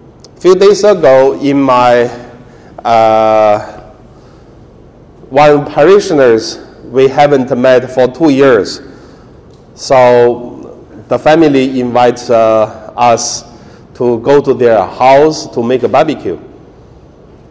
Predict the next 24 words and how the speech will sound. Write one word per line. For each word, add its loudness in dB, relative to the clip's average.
You 0
know, 2
for -2
two -2
years, 4
because 0
of -6
the 2
social -2
distance, 0
because -6
of -4
the -4
pandemic, 0
so 0
it's -10
not 2
good 2
to 0
do -4
the, 0
uh, -4
barbecue. -4
However, 2